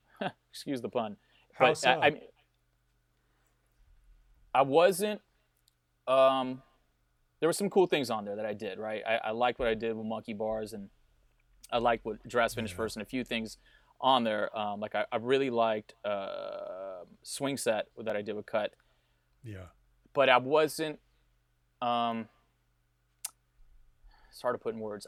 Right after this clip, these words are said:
Speaker 1: I, I hadn't found my inner voice yet.
Speaker 2: Yeah.
Speaker 1: I was exploring and having fun with the group. You know, I had the thirteen-year-old part,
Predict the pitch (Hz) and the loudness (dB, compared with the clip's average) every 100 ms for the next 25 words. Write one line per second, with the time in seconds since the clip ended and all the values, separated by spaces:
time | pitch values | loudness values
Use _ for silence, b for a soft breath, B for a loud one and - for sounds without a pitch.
0 | - 131 - 127 160 170 156 - 135 131 | -6 -4 -4 0 0 0 -4 -6 -2 0
1 | 127 117 113 107 127 123 117 110 - _ | 0 -2 -4 -4 -4 -2 0 -2 -6 _
2 | _ _ _ _ _ _ _ _ _ _ | _ _ _ _ _ _ _ _ _ _
3 | _ 107 104 117 104 - - - - _ | _ -14 -2 0 0 -4 -10 -12 -14 _
4 | _ _ _ _ _ - 120 101 98 127 | _ _ _ _ _ -18 -14 -4 2 2
5 | 135 131 - - - 170 190 131 113 117 | 2 -2 -4 -8 2 8 10 8 6 -2
6 | 117 123 127 120 - - 160 131 107 104 | -6 0 0 0 -4 0 2 2 -2 -4
7 | 101 104 117 104 101 104 131 170 196 233 | -6 -6 -10 -10 -8 -2 0 0 6 6
8 | 220 190 143 123 110 - 113 | 6 2 4 6 6 4 4